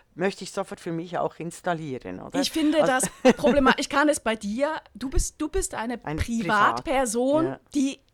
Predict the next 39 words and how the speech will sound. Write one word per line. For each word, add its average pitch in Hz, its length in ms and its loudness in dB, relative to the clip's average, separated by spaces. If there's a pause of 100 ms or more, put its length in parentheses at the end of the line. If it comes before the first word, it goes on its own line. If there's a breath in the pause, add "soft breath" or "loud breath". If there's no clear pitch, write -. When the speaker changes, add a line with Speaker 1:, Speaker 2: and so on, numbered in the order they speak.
Speaker 2:
das - 240 -4
Wagnis 247 420 -4
der 202 140 -2
Öffentlichkeit 180 680 -6
eingeht. 175 600 -6 (140 soft breath)
Speaker 1:
Ja. 147 120 -2
Speaker 2:
Du 220 80 0
hast 208 240 -4
kein 240 400 -4
öffentliches 240 640 -4
Amt. 202 280 -6
Das 190 100 -6
ist - 220 -8
ein 202 100 -10
Unterschied. 208 500 -8 (280 loud breath)
Angela 226 340 -2
Merkel 202 440 -4
hat 202 180 -14
keine 226 340 -6
einzige 196 460 -10
Anzeige 160 680 -14 (300)
wegen 202 240 -2
s-, 185 100 -2 (100)
solchen 214 760 0 (1400)
Bezeichnungen, 196 840 0
Speaker 1:
Ja. 226 140 0
Speaker 2:
ne? 427 80 0
Und 202 180 -4
es 220 60 0
Speaker 1:
Und 185 60 6
Speaker 2:
gab's 208 260 6
Speaker 1:
sie 180 60 2
wurde, 185 100 4
Speaker 2:
viele 202 340 4
Speaker 1:
ja, 175 240 4
also 160 220 -2
und 185 140 2
sie - 120 -4
Speaker 2:
gestellt. 277 480 6